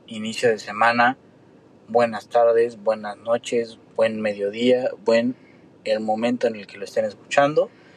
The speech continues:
Saben que nosotros los queremos mucho. Les mandamos un abrazo con el corazón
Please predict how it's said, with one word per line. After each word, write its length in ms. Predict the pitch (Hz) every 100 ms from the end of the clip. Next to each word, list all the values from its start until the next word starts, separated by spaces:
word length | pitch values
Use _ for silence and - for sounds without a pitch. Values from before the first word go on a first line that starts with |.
| - - - - - - _ _ _
Saben 420 | - 127 127 123
que 120 | 113
nosotros 460 | 104 104 123 117 110
los 140 | 101
queremos 440 | - 110 117 113
mucho. 560 | 117 127 131 139 151 180 - _
Les 200 | 123 110
mandamos 680 | 107 110 113 117 120 120 - - _
un 180 | 117 123
abrazo 440 | 113 110 110 -
con 180 | - 110
el 140 | 98 -
corazón 580 | 101 98 - 113 127